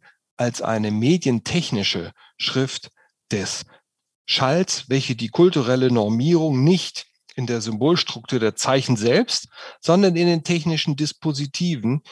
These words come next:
ihres Gebrauchs mit sich trägt. Zitat Ende. Das heißt, Grossmann spricht sich für eine Erforschung von Popmusik als Hör-,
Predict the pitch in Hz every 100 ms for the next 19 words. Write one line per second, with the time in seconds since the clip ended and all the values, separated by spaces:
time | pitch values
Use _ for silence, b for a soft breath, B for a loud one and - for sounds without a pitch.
0 | B 139 151 147 151 135 98 92 92 -
1 | - - _ - 113 101 - - - _
2 | _ - - - - - - B B B
3 | - - 98 98 110 107 95 - B B
4 | B 131 143 170 165 - 170 190 - 131
5 | 170 202 B B - - - 147 - 180
6 | 175 139 - 120 117 - 135 180 - 185
7 | 185 - 107 - 226 - 131 104 107 165
8 | 196 - 110 101 - - 113 123 139 170
9 | 208